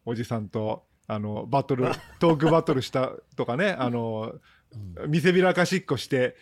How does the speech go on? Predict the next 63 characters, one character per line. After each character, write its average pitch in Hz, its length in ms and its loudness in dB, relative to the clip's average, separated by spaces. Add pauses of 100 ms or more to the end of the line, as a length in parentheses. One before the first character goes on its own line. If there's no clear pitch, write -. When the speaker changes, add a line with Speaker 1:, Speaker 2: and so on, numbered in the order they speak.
(140)
Speaker 1:
で、 127 280 -2
師 165 140 0
匠 156 200 4
負 123 220 -2
け、 - 120 -10
負 143 140 2
け 151 120 2
た 170 120 2
話 147 280 2
と 160 120 2
か 123 60 0
言 123 100 0
っ - 20 -20
て、 - 200 -6
も 120 120 0
う 113 60 -4
す - 140 -4
ご 165 100 4
い 151 80 4
受 165 120 2
け - 40 -2
た 107 120 -2
ん 107 80 -6
で 110 100 -4
す - 120 -12
け 120 100 -2
ど、 143 260 2 (540)
あ 123 120 -4
の、 117 420 -4 (640)
で、 226 120 2
そ 240 160 2
れ - 20 -2
で、 240 280 6
あ 226 100 2
の、 202 1300 0
そ 208 180 -2
の 247 100 2
人 175 600 -2 (120)
が 170 140 2
や 165 40 2
っ 160 80 -6
ぱ 185 120 0
り 151 100 0
そ 139 80 -4
の 135 60 -2
フ 147 100 0
ィ - 20 4
リ 196 120 0
ピ 233 140 0
ン 214 100 0
人 117 680 -4
で 139 140 0
も 117 200 -2
そ 113 120 -6
の 110 180 -4
カ 165 220 -4
メ 143 100 0
ラ 113 140 0
が 101 100 -4
好 - 120 -16
き 131 120 -4
な 117 100 -2
人 101 240 -6